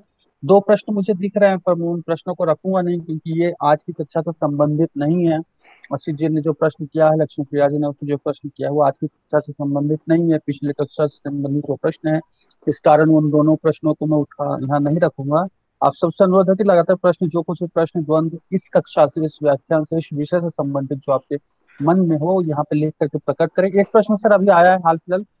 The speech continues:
मैं आपके समक्ष वो पहले रखता हूँ। अ, कमल पटनायक जी ने प्रश्न पूछा है कि प्रयोगवाद में जो, अ, जो कला, कला के लिए न होकर जीवन के विकास के लिए है, उस संदर्भ में अज्ञा की कविताओं की भूमिका किस प्रकार रही है?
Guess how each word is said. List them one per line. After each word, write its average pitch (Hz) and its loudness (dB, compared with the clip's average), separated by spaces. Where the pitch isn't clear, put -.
मैं 160 2
आपके 160 -4
समक्ष 175 -6
वो 175 -2
पहले 165 0
रखता 151 0
हूँ। 175 -6
अ, 143 0
कमल 160 -4
पटनायक 156 -2
जी 165 -2
ने 165 0
प्रश्न 156 -8
पूछा 160 -6
है 170 -2
कि 220 -4
प्रयोगवाद 185 4
में 214 0
जो, 214 4
अ, 151 2
जो 190 2
कला, 185 6
कला 196 4
के 240 -10
लिए 233 -4
न 220 -4
होकर 214 -4
जीवन 196 -6
के 220 -14
विकास 202 -2
के 208 -10
लिए 165 -6
है, 190 -4
उस 202 -10
संदर्भ 196 -4
में 226 -8
अज्ञा 165 0
की - -10
कविताओं 202 0
की 202 -12
भूमिका 165 -10
किस - -18
प्रकार 135 -8
रही 117 -10
है? 117 -14